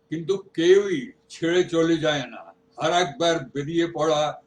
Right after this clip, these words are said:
যাক আমাদের এলাকার পথে পথে,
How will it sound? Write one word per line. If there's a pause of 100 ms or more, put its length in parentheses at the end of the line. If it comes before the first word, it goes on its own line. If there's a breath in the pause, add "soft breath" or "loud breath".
(280)
যাক (120)
আমাদের (140)
এলাকার (200)
পথে
পথে,